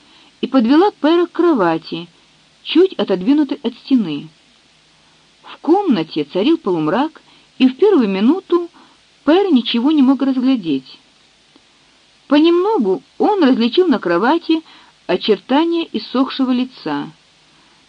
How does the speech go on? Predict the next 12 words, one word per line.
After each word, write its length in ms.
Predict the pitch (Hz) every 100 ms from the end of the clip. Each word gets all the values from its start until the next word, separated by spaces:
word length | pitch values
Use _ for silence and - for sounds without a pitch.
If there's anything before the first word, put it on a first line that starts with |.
| - -
Склонённая 720 | - 294 302 381 381 233 196
набок 380 | 220 320 262 170
голова 540 | 160 156 156 240 302 - _ _ _ _ -
глубоко 520 | 247 254 294 359 370
ушла 580 | 339 330 - 214 208 196
в 80 |
большую 440 | 175 208 - 330 302
мягкую 420 | 214 254 - 247
подушку. 760 | 262 208 160 156 - 151 151 160 _ _ _ _ _ _ _
Глаза 520 | 170 170 165 208 330
были 280 | 247 262 269
закрыты. 640 | 262 262 165 156 - 151